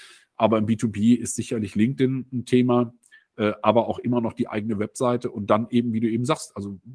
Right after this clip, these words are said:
so ein E-Magazin, das muss ja jetzt nicht so ein Blätterkatalog sein, äh, sondern dass man sagt, okay, wir haben hier aber ein sehr kompetentes Blatt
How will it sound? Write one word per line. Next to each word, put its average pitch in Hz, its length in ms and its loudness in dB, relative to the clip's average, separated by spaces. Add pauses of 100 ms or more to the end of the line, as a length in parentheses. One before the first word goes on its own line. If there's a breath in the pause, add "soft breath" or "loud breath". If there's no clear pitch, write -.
so 104 120 -10
ein 101 100 -8
E-Magazin, 131 640 -2
das 107 160 -8
muss 123 100 -8
ja 123 80 -2
jetzt 104 140 -8
nicht 113 80 -14
so 104 100 -8
ein 92 60 -12
Blätterkatalog 117 640 -4
sein, 120 320 -4 (460 loud breath)
äh, 101 260 4
sondern 107 420 -2
dass 101 180 -10
man 107 120 -6
sagt, 107 220 -8
okay, 123 260 -6
wir 107 140 -6
haben 117 100 -10
hier 110 320 -2
aber 101 320 -6
ein 95 320 -14
sehr 104 140 -8
kompetentes 110 640 -6
Blatt 113 400 0